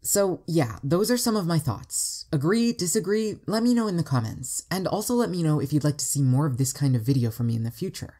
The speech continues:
I've thought about covering news about new archaeological discoveries and stuff before, but I'm usually too slow to talk about anything while it's still news. This one was pretty fun to make though, so I might be down to try again in the future.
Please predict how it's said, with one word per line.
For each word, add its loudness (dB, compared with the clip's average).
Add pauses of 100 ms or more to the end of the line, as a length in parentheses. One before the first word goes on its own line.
(200)
I've 0
thought -2
about 0
covering 2
news 4
about 0
new 4
archaeological 0
discoveries 0
and -4
stuff -4
before, -8
but 0
I'm 6
usually 0
too -6
slow 2
to -2
talk 0
about 0
anything 2
while 0
it's -4
still 2
news. 0 (220)
This -2
one 6
was 4
pretty -4
fun 2
to 4
make 2
though, -8
so 0
I 4
might 2
be 0
down 2
to 0
try 0
again 4
in 2
the -2
future. -8